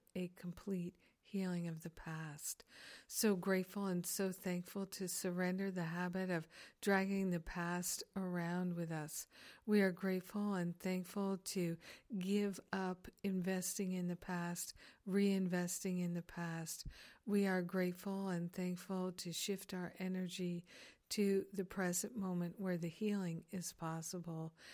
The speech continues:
We are grateful and thankful to open our hearts and our minds to the free flow of divine love, which is our healing. So grateful to let go of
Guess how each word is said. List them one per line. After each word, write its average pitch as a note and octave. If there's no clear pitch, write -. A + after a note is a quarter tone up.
We G#3
are F#3+
grateful G3
and F3
thankful F#3+
to F3+
open G#3
our F#3+
hearts F#3
and G3+
our F#3
minds F3
to F#3+
the F3+
free G3+
flow F3+
of F3+
divine F#3
love, E3
which G3
is F#3+
our F3+
healing. F3
So -
grateful -
to G3+
let F#3
go G3+
of F#3+